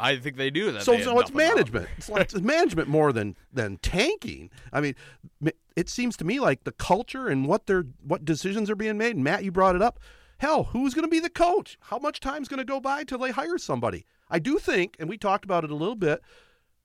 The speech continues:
Speaker 2: I think they might have made a good move on their general manager. You know, at least it's a guy that seems to have experience judging collegiate talent, you know, for, for a football team. But I don't know what the hell's going on in the Ford management there. That's the biggest problem I see.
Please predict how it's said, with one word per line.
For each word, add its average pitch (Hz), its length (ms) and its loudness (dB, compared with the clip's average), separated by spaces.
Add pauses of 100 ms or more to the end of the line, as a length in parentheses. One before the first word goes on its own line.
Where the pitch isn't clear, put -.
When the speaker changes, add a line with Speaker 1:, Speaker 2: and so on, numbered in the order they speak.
(140)
Speaker 2:
I 131 80 -8
think 294 220 -6
they 330 100 0
might 185 300 6
have 320 100 -2
made 208 240 4
a 139 80 2
good 135 260 0
move 123 340 0
on 120 160 0
their 110 120 -4
general 101 380 -2
manager. 98 580 -6
You 160 80 -2
know, 151 100 2
at 151 80 -4
least 247 220 -8
it's 262 140 -8
a 170 40 -4
guy 165 300 2
that 143 160 -8
seems 220 280 -10
to 175 100 -6
have 151 360 -2
experience 160 720 -4 (500)
judging 156 500 0 (280)
collegiate 151 480 -2
talent, 175 480 -4 (120)
you 131 120 -4
know, 120 200 -2
for, 117 420 0
for 120 180 -4
a 101 80 -2
football 95 420 -4
team. 110 300 -6
But 104 300 -6 (440)
I 143 140 -2
don't 165 140 -2
know 113 100 -2
what 139 180 -2
the 139 60 -8
hell's 107 240 -4
going 104 260 -4
on 98 240 -6
in 95 80 -10
the 92 60 -10
Ford 117 400 -2
management 101 480 -6
there. 78 240 -14 (200)
That's 139 180 -4
the - 80 -18
biggest 101 260 -2
problem 92 300 0
I 101 100 0
see. 73 320 -12